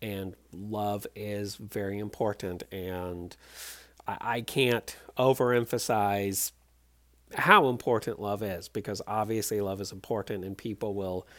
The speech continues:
will do all sorts of crazy and heroic things for love, and they should. And I, I'm a hopeless romantic. I like it when people love each other deeply. I mean, I, I love my wife very deeply,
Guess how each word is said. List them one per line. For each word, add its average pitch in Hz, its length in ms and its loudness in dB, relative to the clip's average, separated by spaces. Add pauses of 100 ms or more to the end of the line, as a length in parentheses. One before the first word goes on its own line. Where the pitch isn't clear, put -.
(480)
will 113 120 4
do 110 200 0
all 110 160 4
sorts 110 340 0
of 98 380 -2
crazy 143 340 6
and 123 100 0
heroic 113 460 2
things 98 540 -2 (500)
for 113 220 2
love, 98 280 2
and 127 200 2
they 131 160 4
should. 104 520 2
And 95 600 -4
I, 98 260 -6
I'm 113 300 -6
a 104 40 -6
hopeless 139 380 -2
romantic. 147 640 0 (640)
I 110 120 0
like 117 320 2
it 123 320 0 (300)
when 120 180 -2
people 110 340 -2
love 104 180 -4
each 107 200 -4
other 110 160 -2
deeply. 101 600 -4 (220)
I 110 80 -8
mean, 90 300 -12
I, 104 240 -2 (200)
I 110 140 -4
love 101 220 -6
my 87 100 -12
wife 110 380 -2 (180)
very 98 240 -2
deeply, 92 580 -4